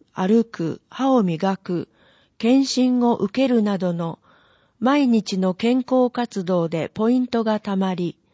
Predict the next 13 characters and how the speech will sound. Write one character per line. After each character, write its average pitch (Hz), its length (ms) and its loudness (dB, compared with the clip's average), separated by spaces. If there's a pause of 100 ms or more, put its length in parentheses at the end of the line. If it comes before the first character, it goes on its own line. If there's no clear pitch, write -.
(720)
た 214 120 -2
ま 240 160 2
っ 254 40 -4
た - 240 -4
ポ 240 220 0
イ 233 100 4
ン 226 120 0
ト 208 200 -4
で 190 300 -4 (720)
飲 202 140 4
み 247 160 6
物 208 300 4
や 170 280 -2